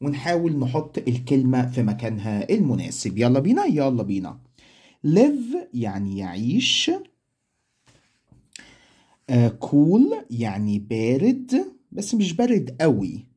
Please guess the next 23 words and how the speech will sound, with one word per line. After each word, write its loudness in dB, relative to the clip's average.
يعني -6
خد -4
بالك، -2
cold 2
بارد -2
قوي، 0
الدنيا -2
ساقعة، -4
لكن 2
cool 2
يعني -2
بارد 0
لطيف. -2
nights 4
يعني -2
الليل، 2
تمام؟ 2
آه، 0
أو 4
الليالي، 2
تمام؟ -2
night 0
يعني -2